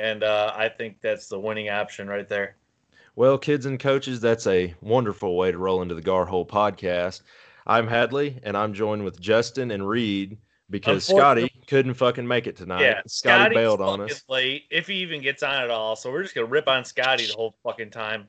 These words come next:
Speaker 1: Logan was supposed to be on this weekend, but he ain't fucking here either.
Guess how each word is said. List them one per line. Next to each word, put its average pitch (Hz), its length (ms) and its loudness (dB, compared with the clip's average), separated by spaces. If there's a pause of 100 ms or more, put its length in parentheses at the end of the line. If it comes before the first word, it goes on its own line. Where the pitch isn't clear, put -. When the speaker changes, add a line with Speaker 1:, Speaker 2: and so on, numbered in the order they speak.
(120)
Speaker 1:
Logan 175 480 2
was 143 160 -4
supposed 190 460 -2
to 135 60 -14
be 127 140 -2
on 147 160 0
this 113 140 -14
weekend, 120 360 -10
but 110 120 -4
he 165 160 -2
ain't 117 300 -4
fucking 113 300 -6
here 123 200 -4
either. 117 400 -4